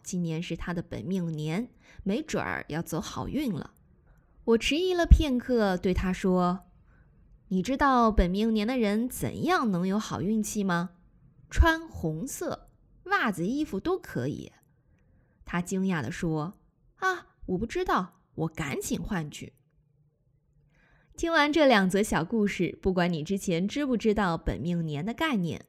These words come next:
我都要考考你们两个问题。一，本命年要穿什么颜色？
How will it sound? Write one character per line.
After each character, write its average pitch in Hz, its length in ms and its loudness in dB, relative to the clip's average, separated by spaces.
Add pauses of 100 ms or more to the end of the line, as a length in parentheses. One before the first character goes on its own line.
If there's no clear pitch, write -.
我 131 100 -6
都 147 100 -2
要 156 300 -2 (120)
考 - 240 -6
考 208 200 -4
你 170 120 -4
们 - 200 -12 (480)
两 165 260 -6
个 269 140 -2
问 285 200 -4
题。 135 360 -10 (960)
一， 190 380 -2 (600)
本 208 160 0
命 330 240 -2
年 277 420 0
要 277 200 0
穿 294 440 -4 (200)
什 - 420 -6
么 311 120 -4
颜 175 260 0
色？ 196 360 0